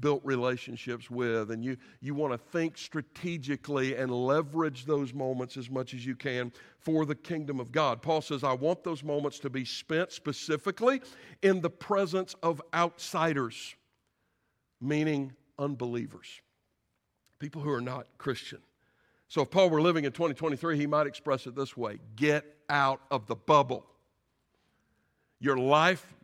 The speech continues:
may not, if you are a follower of Jesus and faithful to Him, consist exclusively in going to church and Christian concerts and Christian schools and Christian books and Christian fiction and Christian movies. Get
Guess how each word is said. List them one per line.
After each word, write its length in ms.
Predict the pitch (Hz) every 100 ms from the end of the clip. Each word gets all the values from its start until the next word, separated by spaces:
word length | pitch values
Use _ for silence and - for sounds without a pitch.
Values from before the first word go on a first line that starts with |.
| -
may 460 | 143 151 175 220
not, 440 | 208 160 143 139 -
if 200 | 139 -
you 120 | 156 151
are 100 | 147
a 40 |
follower 420 | - 151 160 160
of 60 | 147
Jesus 400 | 151 139 135 135
and 160 | 117
faithful 500 | 117 - 196 202 175 131
to 80 |
Him, 320 | - 135 127 - 233 226 -
consist 520 | 170 139 180 165 -
exclusively 1000 | 151 - - 226 240 - 151 147 143 135 - -
in 140 | 135
going 280 | 127 160 196
to 60 | 202
church 480 | - 156 151 151 - -
and 140 | 160 -
Christian 420 | 190 185 196 185
concerts 600 | 165 151 139 160 151 - -
and 140 | 147
Christian 380 | - 190 - 190
schools 520 | 175 - 156 156 151 - -
and 160 | 156
Christian 420 | - 196 - 196 160
books 400 | 151 143 143 - -
and 160 | 160 -
Christian 400 | 202 - 208 185
fiction 480 | 160 151 - 160 226 170
and 140 | 185
Christian 460 | - 226 - 214 185
movies. 680 | 170 165 170 170 - - _ _ _ _ _ _ _ _ _ _ _ _ _ _ _ _ _ _ _ _ _ _ - 127
Get 340 | 202 208 208